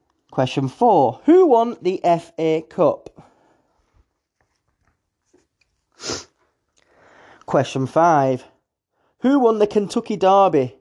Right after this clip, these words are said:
Now, it was a controversial win, as there was, um, drugs test found to have positive drugs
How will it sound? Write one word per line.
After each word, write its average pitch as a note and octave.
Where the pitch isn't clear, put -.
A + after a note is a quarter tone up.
Now, D3+
it -
was D3+
a D#3+
controversial F#3+
win, F3
as D3+
there D#3
was, D#3
um, D3
drugs D#3+
test -
found D#3
to C#3
have D#3+
positive D#3
drugs D3+